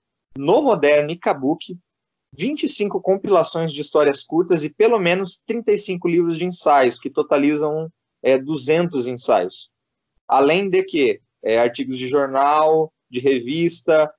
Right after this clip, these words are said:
e até mesmo letras de música. Praticamente um artista completo. Ele atuou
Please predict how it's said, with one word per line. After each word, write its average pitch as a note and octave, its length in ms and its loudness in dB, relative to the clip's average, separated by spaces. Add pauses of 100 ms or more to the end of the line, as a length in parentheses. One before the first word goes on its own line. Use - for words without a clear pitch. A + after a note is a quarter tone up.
e C3+ 40 0
até D3+ 200 -2
mesmo E3 260 0
letras F3+ 400 2
de F#3+ 80 0
música. C3 580 -4 (880)
Praticamente F#3 640 0
um F#3+ 60 2
artista F#3 340 0
completo. F3 760 -2 (340)
Ele B2+ 180 2
atuou E3+ 560 2